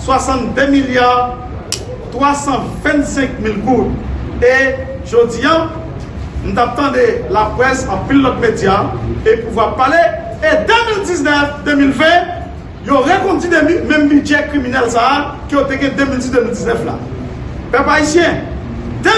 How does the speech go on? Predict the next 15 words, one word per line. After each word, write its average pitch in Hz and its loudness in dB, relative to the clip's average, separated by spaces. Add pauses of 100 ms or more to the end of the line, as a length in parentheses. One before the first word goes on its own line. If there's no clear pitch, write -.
mil 440 2
ven, 453 2
de 427 0
mil 339 4
venteyen, 277 0 (500)
Ils 294 2
ont 302 2
publié 440 4 (140)
un 392 -2
budget. 349 0 (320)
Cinq 427 0
octobre 359 2
deux 320 2
mille 294 2
vingt. - 2